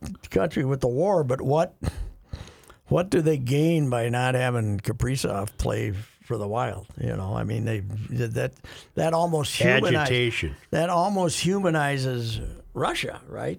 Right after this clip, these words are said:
Speaker 1: When you have these guys over here. But
Speaker 2: Yeah.
Speaker 1: yeah, it's agi-, it's probably
Speaker 2: Putin's a bad guy.
Speaker 1: Yeah, well, he's, uh, he's, he's Hitler and Stalin is who
Speaker 2: Right.
Speaker 1: he is. But, uh, but I just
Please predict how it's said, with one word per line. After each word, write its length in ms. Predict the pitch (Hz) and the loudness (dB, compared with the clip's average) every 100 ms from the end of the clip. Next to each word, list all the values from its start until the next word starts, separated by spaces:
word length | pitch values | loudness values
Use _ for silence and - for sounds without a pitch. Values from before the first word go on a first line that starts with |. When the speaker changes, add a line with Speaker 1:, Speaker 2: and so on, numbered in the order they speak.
| - | -8
Speaker 1:
When 140 | 131 | -6
you 100 | 123 | -4
have 200 | 113 120 | -4 -4
these 160 | 113 113 | -4 -4
guys 320 | 123 117 113 | -2 -2 -2
over 260 | 127 165 123 | -2 0 0
here. 220 | 110 110 - | -2 -4 -4
But 240 | 113 - | -2 2
Speaker 2:
Yeah. 280 | 175 156 117 | 2 2 0
Speaker 1:
yeah, 20 | 131 | -2
it's 120 | - | -2
agi-, 320 | 120 113 113 | -2 -2 -4
it's 160 | 113 - | -6 -4
probably 540 | 160 139 131 110 101 - - | -2 0 0 -2 -4 -8 0
Speaker 2:
Putin's 340 | 160 175 151 147 | 4 6 4 0
a 40 | |
bad 380 | 123 135 143 135 | 2 4 4 2
guy. 280 | 143 170 123 | 2 2 0
Speaker 1:
Yeah, 340 | 151 131 95 98 170 | 0 0 -2 -6 -4
well, 280 | 120 101 101 95 120 | -4 -4 -4 -6 -6
he's, 180 | 98 92 | -6 -8
uh, 200 | 92 92 - - | -10 -12 -14 -10
he's, 320 | 110 101 - 101 - | -6 -6 -8 -8 -4
he's 200 | 120 90 | -2 0
Hitler 340 | 135 - 117 | -2 -2 -4
and 120 | 104 | -4
Stalin 480 | 98 - - 107 92 | -4 -4 -4 -4 -4
is 160 | 95 101 | -4 -2
who 60 | |
Speaker 2:
Right. 180 | 131 127 | 0 2
Speaker 1:
he 80 | - | 0
is. 240 | 101 107 | -2 -4
But, 340 | 117 120 120 - | -2 -2 -2 -4
uh, 260 | 110 98 95 - - - - - - _ _ | -4 -4 -6 -12 -20 -20 -18 -20 -20 _ _
but 140 | 147 151 | 0 2
I 120 | 151 | 2
just 320 | 160 156 | 2 0